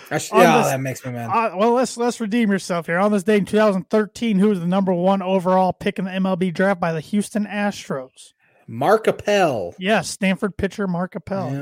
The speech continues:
Speaker 2: were
Speaker 1: he
Speaker 2: correct.
Speaker 1: was a bust. Chris Bryant was taken second.
Speaker 2: On this day, two thousand eighteen, LeBron James eclipsed Michael Jordan's record, a hundred nine games for most thirty-point games in N B A playoff history in the Cavaliers' hundred ten to hundred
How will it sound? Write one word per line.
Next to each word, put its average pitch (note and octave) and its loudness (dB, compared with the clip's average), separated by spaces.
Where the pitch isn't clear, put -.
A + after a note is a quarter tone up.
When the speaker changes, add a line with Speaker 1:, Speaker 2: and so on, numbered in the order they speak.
Speaker 2:
were F#3+ -12
Speaker 1:
he C3+ -12
Speaker 2:
correct. C#3+ -2
Speaker 1:
was E3+ 0
a C#3+ 0
bust. C#3+ 2
Chris C#3+ -6
Bryant D3+ -2
was C3+ -12
taken E3+ -2
second. - 0
Speaker 2:
On A#3 2
this A3+ 0
day, A3+ 4
two - -6
thousand A3 2
eighteen, G#3+ -2
LeBron F#3+ 2
James F#3 -2
eclipsed - -4
Michael F3+ -2
Jordan's E3+ 0
record, F3+ -2
a C#3+ -8
hundred G3+ 0
nine E3+ -2
games F#3 0
for F3 -4
most F#3 -2
thirty-point G#3 -2
games F#3 -2
in F3+ -8
N F3+ -4
B F3+ -2
A E3 -4
playoff F3 -6
history C#3+ -6
in F3 -2
the D#3 -6
Cavaliers' F3+ 2
hundred F#3 0
ten F#3+ -2
to E3+ -2
hundred E3 -4